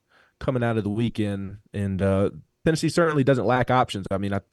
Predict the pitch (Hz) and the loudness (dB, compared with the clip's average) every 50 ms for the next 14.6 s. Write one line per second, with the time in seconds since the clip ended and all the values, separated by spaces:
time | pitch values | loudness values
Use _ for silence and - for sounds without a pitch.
0 | - - - - - 120 - 113 - 101 92 110 143 165 170 151 - 165 160 160 | -10 -10 -6 -4 -4 -2 -2 -2 -2 -2 0 2 2 2 0 2 4 4 4 4
1 | 147 135 120 - 113 92 - - - 139 147 151 - 143 139 123 139 139 135 135 | 4 2 0 -2 -4 -4 -4 -6 -2 0 2 2 2 0 -2 -2 0 0 0 0
2 | 127 135 139 131 - - - 127 135 135 139 139 131 120 110 104 _ _ _ - | 0 0 0 0 -2 -6 -10 -10 -6 -4 -4 -2 -2 -2 -4 -6 _ _ _ -2
3 | 131 131 127 113 - - 131 127 135 135 123 139 139 135 - _ _ _ _ _ | -2 0 -2 -2 -2 2 4 4 4 4 2 0 0 -2 -2 _ _ _ _ _
4 | _ - - 131 127 127 131 131 127 127 131 131 123 120 131 127 131 135 135 135 | _ -8 -2 0 0 2 0 0 -2 -2 -4 -4 -4 -4 -4 -4 -2 -2 -2 -2
5 | 135 131 - _ _ _ _ _ _ - 101 98 95 110 123 135 131 131 151 123 | -4 -6 -8 _ _ _ _ _ _ -8 -6 -4 -2 0 0 0 0 -2 -4 -4
6 | 101 117 123 135 156 156 143 - 131 113 104 131 135 123 - - 139 143 147 139 | 0 0 0 2 2 2 0 -2 -4 -4 -2 0 -2 -2 -2 -4 -2 -2 -2 -2
7 | - 151 151 143 - - 120 107 - - 90 90 117 135 135 117 131 139 143 143 | -4 -4 -6 -6 -6 -8 -8 -8 -8 -8 -6 -4 -2 -2 0 0 0 2 2 0
8 | 147 151 - - _ _ _ _ _ _ _ _ _ - 127 - 135 - 107 117 | -2 -4 -10 -16 _ _ _ _ _ _ _ _ _ -12 -10 -8 -8 -8 -6 -8
9 | 110 - 104 107 104 120 131 135 139 135 - _ - _ _ _ _ - 104 78 | -6 -6 -6 -2 0 2 2 2 2 0 -2 _ -20 _ _ _ _ -4 -2 -2
10 | 107 101 - - 139 135 139 139 127 - - - - _ - 98 104 95 92 92 | -2 -4 -4 -4 -2 0 0 0 -2 -4 -8 -12 -14 _ -8 -6 -4 -4 -4 -4
11 | 90 - - 151 160 190 - 139 104 - - - 131 143 143 - - - 117 107 | -4 -2 0 2 2 2 2 0 0 0 0 0 0 0 0 -4 -4 -2 -2 -2
12 | 95 113 104 101 92 92 107 101 - - 104 104 104 104 98 - 107 113 120 98 | 0 -2 -4 -4 -4 -4 -6 -6 -4 -2 0 0 0 0 -2 -4 -2 -2 0 0
13 | 139 160 180 175 151 139 143 135 127 - 131 120 110 - - _ _ _ _ _ | 0 0 0 0 -2 -2 0 0 0 -2 -4 -6 -6 -8 -16 _ _ _ _ _
14 | _ _ _ _ _ _ 95 98 92 90 85 80 | _ _ _ _ _ _ -4 -2 -2 -2 -2 -2